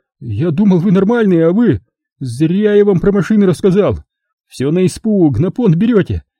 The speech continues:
Не убивал я никого!» «Возможно», подумав, согласился Трибунских.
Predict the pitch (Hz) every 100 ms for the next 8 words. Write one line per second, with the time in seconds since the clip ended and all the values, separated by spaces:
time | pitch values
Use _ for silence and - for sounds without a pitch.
0 | _ 113 165 226 254 247 233 220 240 233
1 | 160 78 - _ _ _ _ _ _ _
2 | _ 135 104 208 202 233 262 202 117 107
3 | 71 - _ _ _ _ - 110 123 160
4 | 113 - 98 117 196 180 113 - 113 139
5 | - 170 107 -